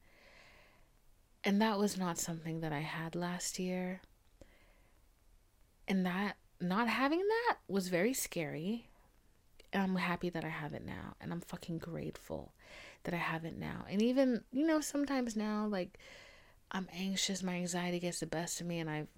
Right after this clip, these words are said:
literally feel like I'm about to pass out. But I know that once I get up and I get a grip, I'll be okay. All these little disappointments and all these little failures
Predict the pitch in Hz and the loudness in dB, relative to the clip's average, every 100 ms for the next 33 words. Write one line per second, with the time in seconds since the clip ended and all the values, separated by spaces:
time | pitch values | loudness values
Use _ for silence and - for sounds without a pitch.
0 | - 180 185 175 170 165 - - 165 160 | -8 0 0 2 0 -2 -6 -4 -2 -2
1 | 165 160 151 165 135 - - - 165 165 | -4 -4 -2 -4 -4 -8 -6 -2 -2 -2
2 | - 170 156 139 - - - - - - | -4 -2 -2 -2 -6 -16 -20 -20 -20 -20
3 | - - _ 202 247 247 233 - _ - | -20 -20 _ 2 4 4 2 -4 _ 0
4 | 240 262 254 254 254 233 208 127 196 202 | 4 6 6 6 4 4 0 0 0 2
5 | - 190 202 185 170 170 175 170 170 180 | 2 0 0 0 -2 -2 -4 -2 0 0
6 | 175 156 165 - - - - - - - | 0 -4 -6 -10 -12 -12 -12 -16 -20 -20
7 | - - - 196 185 190 202 196 269 262 | -20 -20 -6 -2 2 2 2 0 0 0
8 | 170 127 - - - - 208 226 247 247 | 0 -2 -10 -20 -20 2 6 6 6 4
9 | 240 233 214 208 208 - 190 190 185 185 | 4 4 2 2 -2 -2 -4 -2 -2 -2
10 | - 185 175 175 175 180 180 - 165 165 | -4 -4 -4 -2 -2 0 -2 -2 -4 -4
11 | 170 170 170 170 | -4 -2 -2 -4